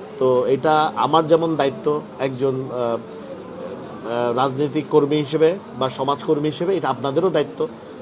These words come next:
আপনারাও আমাদের সমাজের অংশ, আপনারাও সমাজকর্মী, আপনারা সংবাদকর্মী, আপনারাও আমাদেরকে সহযোগিতা করবেন। আমরা হাটাজারিবাসীরও, আহ,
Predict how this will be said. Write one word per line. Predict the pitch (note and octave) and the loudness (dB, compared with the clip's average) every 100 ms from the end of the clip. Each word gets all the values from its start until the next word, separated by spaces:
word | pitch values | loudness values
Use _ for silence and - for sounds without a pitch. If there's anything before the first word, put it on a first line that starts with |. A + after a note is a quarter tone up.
| - | -8
আপনারাও | C3 C3 C#3+ D#3 | -4 0 4 4
আমাদের | C#3+ D3 C#3+ | 2 0 -2
সমাজের | D3 C#3+ C#3+ C#3 | -2 0 0 0
অংশ, | C3 - | -4 -6
আপনারাও | C#3 B2+ B2+ C#3 | -4 -4 -2 -2
সমাজকর্মী, | C#3+ C#3+ C#3+ C#3+ D3 C#3 | 0 0 0 0 -2 -2
আপনারা | C3+ C3+ | -4 -4
সংবাদকর্মী, | C3 C3+ C#3 C3+ C#3+ C3+ C#3+ - - - | -4 -4 -4 -2 -2 -2 -8 -12 -12 0
আপনারাও | C3+ D#3 A#3 | 0 2 2
আমাদেরকে | G#3+ E3+ D#3 D3+ | 4 4 4 4
সহযোগিতা | D3+ D3 C#3+ C#3 C#3+ | 2 2 0 0 0
করবেন। | C#3 C3+ C#3+ C#3 - - | 0 0 -2 -4 -12 -6
আমরা | B2 C#3+ | -2 0
হাটাজারিবাসীরও, | C#3 C#3+ D3+ D#3+ D#3+ D3+ D#3+ E3 D#3+ C3 | 0 2 4 6 4 2 2 4 4 2
আহ, | C3+ | 0